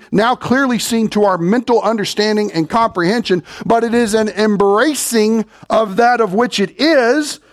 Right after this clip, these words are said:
Notice this. It's something based on careful thought.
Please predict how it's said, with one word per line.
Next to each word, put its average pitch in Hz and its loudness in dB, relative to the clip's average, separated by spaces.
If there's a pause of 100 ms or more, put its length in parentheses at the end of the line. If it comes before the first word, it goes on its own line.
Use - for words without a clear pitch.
(100)
Notice 262 0
this. 202 -2 (800)
It's 123 -2
something 226 0
based 208 -2
on 202 0 (140)
careful 156 -2 (120)
thought. 147 -2